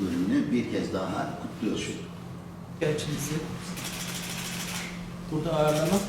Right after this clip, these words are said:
Speaker 2: gerçekten üniversitemiz adına da çok önemli. Bildiğiniz gibi Kazak öğrencilerimiz var ve Türk Cumhuriyetlerinden öğrencilerimizin her birinin üniversitemizde ayrı ayrı yeri var.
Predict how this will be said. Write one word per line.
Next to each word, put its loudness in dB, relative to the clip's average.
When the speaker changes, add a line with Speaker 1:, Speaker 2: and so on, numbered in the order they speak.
Speaker 2:
gerçekten 0
üniversitemiz 2
adına -2
da 0
çok -2
önemli. 2
Bildiğiniz 4
gibi 2
Kazak 4
öğrencilerimiz 2
var 0
ve 2
Türk -2
Cumhuriyetlerinden 0
öğrencilerimizin 0
her 4
birinin 0
üniversitemizde -2
ayrı -2
ayrı 0
yeri 2
var. -2